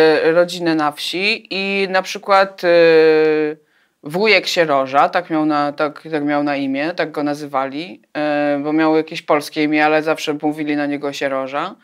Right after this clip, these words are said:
Y, widziałam, jak traktuje swojego konia. On po prostu go głaskał, chociaż ten koń był koniem pociągowym, cały czas musiał tego wo-, ten wóz ciągnąć, te, te homonto, te wszystkie,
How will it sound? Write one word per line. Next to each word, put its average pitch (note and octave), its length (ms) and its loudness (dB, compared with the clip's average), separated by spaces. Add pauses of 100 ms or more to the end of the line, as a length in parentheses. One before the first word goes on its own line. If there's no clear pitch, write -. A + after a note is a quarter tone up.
(540)
Y, D3+ 40 -4 (580)
widziałam, F#3+ 540 2
jak F#3+ 100 0
traktuje G3 500 0
swojego F3+ 380 -2
konia. D#3 480 -2 (680)
On G3+ 140 -8
po A#3+ 100 -4
prostu B3+ 340 -4
go G#3+ 140 2
głaskał, D#3+ 640 2
chociaż G3 280 -6
ten G#3 160 -4
koń A3 200 0
był A3 140 0
koniem G#3 280 -2
pociągowym, D#3+ 800 0
cały F3+ 200 4
czas G3 200 -4
musiał F#3 340 2
tego E3+ 320 2
wo-, E3+ 160 2
ten E3+ 280 -4
wóz G#3+ 300 -2
ciągnąć, E3+ 480 -2
te, E3+ 200 4
te E3+ 160 0
homonto, F#3 680 2
te E3 200 0
wszystkie, E3+ 520 0